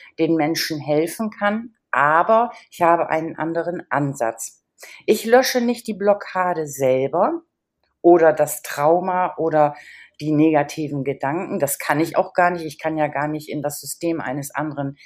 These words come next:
Menschen eingreifen. Ich lösche die Emotion dahinter.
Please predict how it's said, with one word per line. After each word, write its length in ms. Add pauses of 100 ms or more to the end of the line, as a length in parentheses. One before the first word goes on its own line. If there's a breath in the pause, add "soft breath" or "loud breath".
(160 loud breath)
Menschen 520
eingreifen. 920 (760 soft breath)
Ich 160
lösche 360
die 240
Emotion 680
dahinter. 680